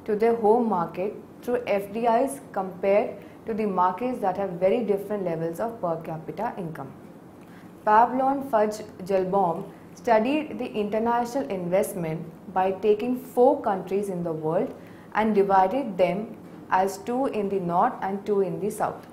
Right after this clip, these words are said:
The north countries have high per capita income than the southern countries. The pattern of trade and F D I were linked to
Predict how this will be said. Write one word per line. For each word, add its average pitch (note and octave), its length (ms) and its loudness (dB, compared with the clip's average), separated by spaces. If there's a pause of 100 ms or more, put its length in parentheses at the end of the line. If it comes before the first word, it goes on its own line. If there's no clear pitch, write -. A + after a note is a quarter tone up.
(880)
The G#3 80 0
north G3 420 6
countries G3+ 640 -2
have G#3 340 2
high G3+ 320 4
per A3+ 320 4
capita G3 540 -2
income F3 500 -4 (300)
than F#3 380 0
the A3+ 120 -4
southern F#3+ 480 -4
countries. D#3+ 500 -6 (840)
The A3+ 120 0
pattern A#3 460 6
of D#4 240 2
trade F#3+ 400 0
and G#3 200 -2
F A3+ 260 -2
D B3+ 100 0
I E3+ 220 2
were F#3 180 0
linked A3 680 2
to G3+ 80 -4